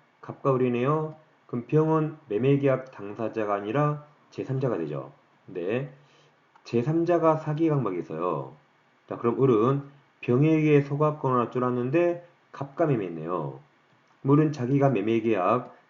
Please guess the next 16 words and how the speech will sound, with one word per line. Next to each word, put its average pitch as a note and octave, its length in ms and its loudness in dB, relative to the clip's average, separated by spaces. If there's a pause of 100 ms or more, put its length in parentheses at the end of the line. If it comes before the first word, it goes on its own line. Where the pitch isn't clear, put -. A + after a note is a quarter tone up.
취소할 D#3 500 0
수 C#3+ 240 -2
있을까요? B2 720 0
없을까요? D#2 840 -6 (1800)
우리 A2+ 200 8
생각에, B2+ 640 2 (260)
자, G2+ 80 -4
우리 A#2+ 120 4
생각 A#2+ 240 2
병은 C#3+ 500 6 (240)
갑하고 C3 460 0
친할까요? B2 800 -2 (260)
을하고 A2+ 360 -2
친할까요? G2 760 -6 (540)
우리 A2 140 -2
생각에 A#2 640 -2